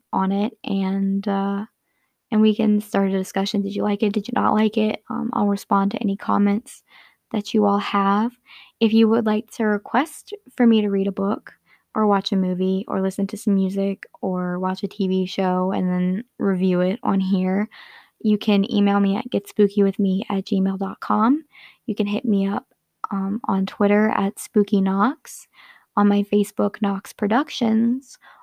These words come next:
or, um, you can hit me up through my website, which is linked in both my Twitter and Facebook profiles. And I hope that you all have a good week, a good day, and I will talk to you all next time.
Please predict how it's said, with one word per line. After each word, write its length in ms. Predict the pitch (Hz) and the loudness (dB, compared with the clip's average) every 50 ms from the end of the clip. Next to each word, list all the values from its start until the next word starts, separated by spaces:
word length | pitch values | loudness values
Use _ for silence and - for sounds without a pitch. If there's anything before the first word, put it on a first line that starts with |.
| _ _ _ - | _ _ _ 0
or, 680 | - 220 220 220 214 214 214 208 208 208 208 202 208 - _ _ _ - | 4 4 6 6 6 6 4 4 2 2 0 -2 -4 -8 _ _ _ -10
um, 520 | - 220 202 202 196 196 196 196 196 214 - _ _ _ _ _ _ _ _ _ _ - | -8 -6 -4 -4 -4 -4 -6 -6 -6 -8 -10 _ _ _ _ _ _ _ _ _ _ -4
you 140 | 220 208 202 | -2 -2 -2
can 420 | - - 214 208 202 202 202 202 - | -2 -4 -4 -2 -2 -2 -2 -4 -4
hit 180 | - 214 - | -6 -8 -6
me 120 | - 202 202 | -4 -4 -6
up 100 | 202 - | -6 -4
through 140 | - 202 | -4 -4
my 160 | 196 196 202 196 | -2 -2 -4 -4
website, 480 | 190 196 196 196 - - 202 196 190 | -4 -6 -6 -8 -6 -6 -4 -4 -2
which 180 | 202 202 190 196 | -2 -2 -2 -4
is 140 | 196 - - | -4 -4 -2
linked 180 | 202 196 196 | -2 -2 -2
in 80 | 202 196 | -2 -2
both 220 | 190 202 196 - | -2 -4 -4 -2
my 100 | 208 202 196 | -2 -4 -4
Twitter 380 | - - 202 196 190 190 190 - | -4 -4 -2 -2 -2 -2 -2 -4
and 240 | - - 196 196 196 | -4 -4 -4 -4 -2
Facebook 380 | - 196 190 - - 190 190 - | -2 -4 -4 -2 -4 -6 -6 -6
profiles. 760 | - - 202 202 - - - - - 50 - - - - - _ _ _ _ _ - - _ _ _ _ _ _ _ - | -2 -2 -2 0 0 0 0 0 0 -2 -4 -6 -10 -14 -20 _ _ _ _ _ -20 -20 _ _ _ _ _ _ _ -4
And 420 | 202 190 185 185 190 190 190 196 - - | -2 0 0 0 0 0 0 -2 -2 -2
I 100 | - 196 | -2 -2
hope 240 | 190 202 208 214 - | 0 0 -2 -2 -2
that 220 | 220 208 - - | -6 -6 -6 -6
you 100 | 226 214 | -4 -4
all 80 | 208 202 | -2 -4
have 240 | 202 202 208 202 | -4 -6 -8 -8
a 40 | 202 | -8
good 220 | 196 - 202 202 202 | -6 -6 -6 -6 -4
week, 600 | 196 196 226 302 349 - _ _ _ _ - - _ - - - - _ _ - | -2 0 0 0 -2 -4 _ _ _ _ -20 -20 _ -20 -20 -20 -20 _ _ -8
a 80 | 196 | -4
good 240 | 180 202 202 180 180 | 0 0 0 0 2
day, 540 | - 220 220 226 226 226 233 233 233 240 247 _ - _ _ _ _ _ | 2 4 6 6 8 8 8 6 6 4 0 _ -20 _ _ _ _ _
and 520 | - 202 196 196 196 196 202 208 202 202 - - - | -6 -4 -2 -2 -2 -2 -2 -2 -4 -6 -8 -6 -4
I 140 | 214 208 214 | -2 -2 -2
will 260 | 202 214 214 208 214 | -2 -2 -4 -6 -8
talk 300 | - - - 208 208 - _ - | -10 -12 -12 -12 -12 -12 _ -16
to 160 | - - 226 | -8 -4 -2
you 120 | 220 214 | -2 0
all 120 | 214 208 208 | 0 -2 0
next 240 | 214 240 254 - - | -2 -2 -2 -4 -2
time. 420 | - 208 202 196 196 190 196 208 | 2 2 2 2 2 0 -2 -4